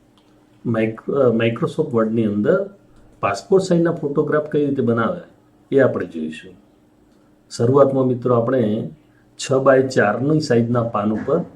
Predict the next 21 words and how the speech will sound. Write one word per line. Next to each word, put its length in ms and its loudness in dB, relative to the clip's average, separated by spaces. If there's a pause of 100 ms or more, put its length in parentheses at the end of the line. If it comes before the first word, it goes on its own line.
આઠ 280 0
ફોટોગ્રાફ 460 2 (440)
બનાવીશું 680 -2 (180)
અને 200 -2
બાર 260 2
બાય 160 2
આઠના 380 -2
પેજ 300 -2
ઉપર 240 -2
બત્રીસ 560 0
ફોટોગ્રાફ 480 -4
બનાવી 480 -2 (680)
અને 440 -2 (200)
આની 160 -4
સમજ 340 -8
મેળવીશું. 680 -12 (880)
મિત્રો, 220 0
પાસપોર્ટ 480 0
સાઇઝનો 320 2
ફોટોગ્રાફ 640 2
છે 320 -2